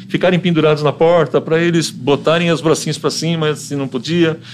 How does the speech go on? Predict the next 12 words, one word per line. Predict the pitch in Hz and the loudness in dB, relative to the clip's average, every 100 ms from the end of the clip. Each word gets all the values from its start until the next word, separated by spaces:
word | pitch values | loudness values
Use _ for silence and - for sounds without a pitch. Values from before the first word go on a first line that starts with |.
| - - | -18 -2
botarem | 131 135 151 | 0 2 2
a | 147 | 2
perninha | 143 143 151 | 0 0 0
pra | 135 | -2
fora. | - 147 165 143 | -4 0 0 0
Então, | 120 131 147 147 - | -2 -2 -4 -6 -6
é, | 107 104 101 98 98 95 110 - - - | -2 -2 -2 -2 -2 -4 -8 -18 -20 -8
a | 98 | -2
gente | 113 127 | -2 -2
tem | 156 151 | -4 -6
que | |
pensar | - 170 - - 139 175 | -2 -2 -2 -2 -2 -4